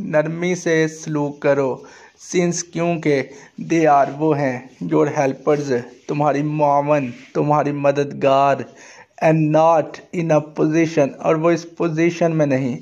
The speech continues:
इस हैसियत में नहीं, to manage, कि वो बंदोबस्त कर सकें,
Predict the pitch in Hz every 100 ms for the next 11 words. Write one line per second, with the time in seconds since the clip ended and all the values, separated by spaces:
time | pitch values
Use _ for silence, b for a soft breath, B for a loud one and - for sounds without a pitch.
0 | - 185 160 160 143 - 156 156 160 160
1 | 147 135 123 123 B B B - 175 170
2 | 156 147 147 139 - 160 156 151 151 151
3 | 151 151 156 156 147 - 131 123 120 117
4 | 123